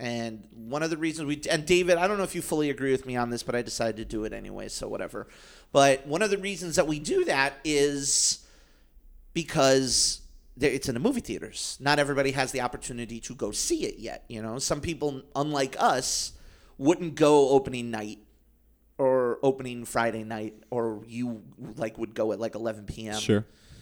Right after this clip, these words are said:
Speaker 1: And so we do spoilers and we do non-spoiler sections. These two movies right now, I'm just gonna tell you, because we're doing a grab bag, we're just, there's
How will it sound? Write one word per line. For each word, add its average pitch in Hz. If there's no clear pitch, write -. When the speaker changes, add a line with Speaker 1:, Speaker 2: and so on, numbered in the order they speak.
Speaker 1:
And 147
so 147
we 143
do 135
spoilers 123
and 127
we 131
do 143
non-spoiler 143
sections. 110
These 196
two 320
movies 233
right 139
now, 143
I'm 165
just 196
gonna 202
tell 143
you, 165
because 147
we're 175
doing 151
a 127
grab 120
bag, 185
we're 156
just, 175
there's 170